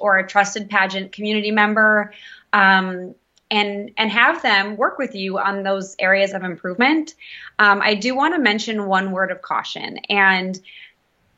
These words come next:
remember that just because someone was successful in a pageant doesn't make them a great coach, or just because they worked with all the best coaches doesn't mean that they can coach you.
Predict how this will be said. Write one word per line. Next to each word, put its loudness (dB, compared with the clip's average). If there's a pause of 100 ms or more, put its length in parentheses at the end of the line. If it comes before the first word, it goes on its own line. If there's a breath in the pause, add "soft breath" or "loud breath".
(160)
remember 4
that 2
just -2
because 0
someone 2
was 2
successful -2
in 2
a -2
pageant 0
doesn't 0
make -4
them -2
a -6
great 0
coach, 0
or 6
just 0
because 0
they 0
worked 0
with -4 (140)
all 6
the -4
best -4
coaches 2 (400 loud breath)
doesn't 4
mean 0
that -4
they 0
can -2
coach -4 (160)
you. -2